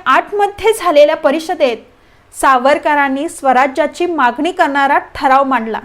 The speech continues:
हा ठराव एकमताने मंजूर झाला, परंतु सावरकरांनी आपल्या श्रोत्यांना या निर्णयाच्या गंभीर परिणामांची कल्पना दिली. त्यांनी लोकांना सावधगिरीने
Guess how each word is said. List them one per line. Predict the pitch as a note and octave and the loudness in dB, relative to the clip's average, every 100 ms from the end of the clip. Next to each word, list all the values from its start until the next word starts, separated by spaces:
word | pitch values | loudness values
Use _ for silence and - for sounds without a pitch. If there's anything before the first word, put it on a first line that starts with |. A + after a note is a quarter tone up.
| - _ _ _ _ _ - - | -14 _ _ _ _ _ -20 -6
हा | F4 | -2
ठराव | G4+ - G#4 G4+ - - | 2 2 4 4 2 0
एकमताने | F4+ G4 A4+ A4+ G#4 G#4 | 0 0 0 0 0 0
मंजूर | A4 D#4 D#4 F4 F4 | 0 0 2 2 0
झाला, | - C4 A#3+ - - _ - _ | 0 0 0 -4 -20 _ -20 _
परंतु | D4+ D4+ D4+ E4 | 0 2 0 -4
सावरकरांनी | E4 F4+ C#4 B3 E4 G#4 D#4+ D#4 D#4 D4 | 0 2 4 4 2 2 2 2 0 -2
आपल्या | C#4+ D4 D#4+ D#4+ | 0 0 0 0
श्रोत्यांना | E4+ C4+ C4 C4 E4 F#4+ D4+ B3 B3+ - - - | 2 4 4 2 0 2 2 2 -2 -14 -16 -2
या | C4+ D#4+ | 0 2
निर्णयाच्या | F#4 E4 C#4 C#4 D#4+ D#4+ D4 E4+ E4+ C#4+ | 2 2 2 2 2 0 -2 -2 -2 0
गंभीर | B3 C4 C4+ C4+ G4 | 0 2 2 0 -2
परिणामांची | A4+ - D#4 D#4+ D4 D4 C4 E4+ E4 | 0 0 0 -2 -2 -4 -6 -10 -2
कल्पना | D#4 B3+ G#3 D4+ C#4+ | 0 0 -2 -4 -4
दिली. | A#3 G#3 - _ _ _ _ _ - - - | -6 -10 -16 _ _ _ _ _ -20 -6 0
त्यांनी | E4+ F#4 A#4+ A4+ | 2 2 4 4
लोकांना | G#4 G4+ F#4 G4+ | 2 2 2 2
सावधगिरीने | G#4+ F4+ B3+ B3+ D4+ C#4+ E4 D#4+ D#4+ D#4 | 2 2 2 2 0 -2 -2 -2 -4 -6